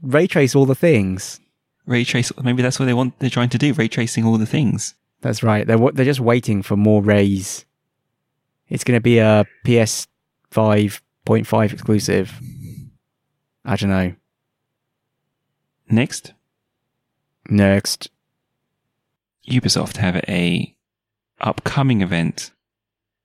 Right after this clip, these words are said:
Speaker 2: next week. I think actually it's July the twelfth,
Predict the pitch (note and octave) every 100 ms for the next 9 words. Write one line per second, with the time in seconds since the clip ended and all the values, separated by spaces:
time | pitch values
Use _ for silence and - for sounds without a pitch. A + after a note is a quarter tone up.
0 | _ - G2+ - A2 - - - - -
1 | _ _ _ - - D3+ C#3+ G2+ - -
2 | F#2 - - G2 G2 F#2 G#2+ F#2 F#2